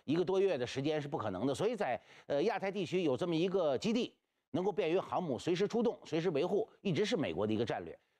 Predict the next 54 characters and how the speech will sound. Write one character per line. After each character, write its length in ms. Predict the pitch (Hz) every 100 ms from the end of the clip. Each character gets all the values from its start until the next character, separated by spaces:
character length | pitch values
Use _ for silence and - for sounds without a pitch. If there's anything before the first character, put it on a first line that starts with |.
| -
所 120 | 220
以 160 | 247
它 180 | 175 196
的 100 | 233
这 80 | 175
些 80 | 196
航 200 | - 214
母 120 | 151
调 160 | 165 170
动， 160 | 165
既 140 | 131 226
有 180 | 123
它 240 | 101 - 185
的 140 | 160
原 260 | 120 117 254
本 220 | 190 87
的 180 | 104 131 _
这 120 | - 180
样 120 | 135
一 120 | 127
个， 220 | 143 131 - _ -
呃， 140 | 120
计 160 | - 240
划 140 | 165
内 140 | 190
的 80 | 143
安 160 | 113 226
排， 260 | 117 95 - _
也 200 | 147 202
有 180 | 214 123
因 180 | 185 247
应 160 | 208
着 100 | 117
周 160 | 98 175
边 200 | 165 160
局 180 | 110 120
势 100 | 120
的 80 |
需 180 | 95 143
要。 140 | 151 -
特 120 | 294
别 140 | 254
是 100 | 208
这 160 | 208 214
次 240 | - 190
这 160 | 110 165
个 180 | 139 127 - -
林 160 | 185
肯 120 | 220 117
号 220 | 160 139
到 160 | 180
这 140 | 160 143
边 140 | 160
来， 300 | 139 110 147